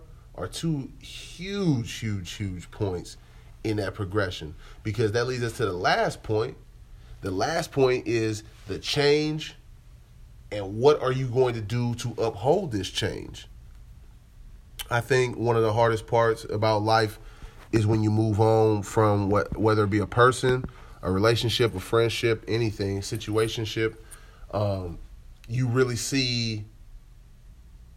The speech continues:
a big difference sometimes in how people treat you, sometimes in how other people treat you, sometimes how you're perceived. You know,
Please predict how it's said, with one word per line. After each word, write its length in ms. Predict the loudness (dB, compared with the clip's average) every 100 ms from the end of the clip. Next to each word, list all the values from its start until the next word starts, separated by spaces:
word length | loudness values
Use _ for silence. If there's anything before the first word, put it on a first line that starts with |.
| -20 -20 -20 -14 -8
a 120 | -4
big 460 | 2 2 2 0
difference 680 | 0 0 0 -6 -6 -10 -16 -18 -10
sometimes 600 | -4 -2 0 2 2 0
in 40 |
how 180 | -2 -2
people 300 | -2 -6 -6
treat 340 | -4 -4 -4
you, 120 | -6 -10 -12 -16
sometimes 440 | -12 -8 -4 -2
in 40 |
how 140 | -2 0
other 200 | 0 0
people 260 | -4 -6
treat 280 | -6 -6 -6
you, 60 | -8
sometimes 380 | -8 -4 -2 -2
how 80 |
you're 140 | -2 -2
perceived. 640 | -4 -4 -2 -2 -2 -6 -14 -20 -18 -10
You 100 | -8
know, 340 | -6 -6 -8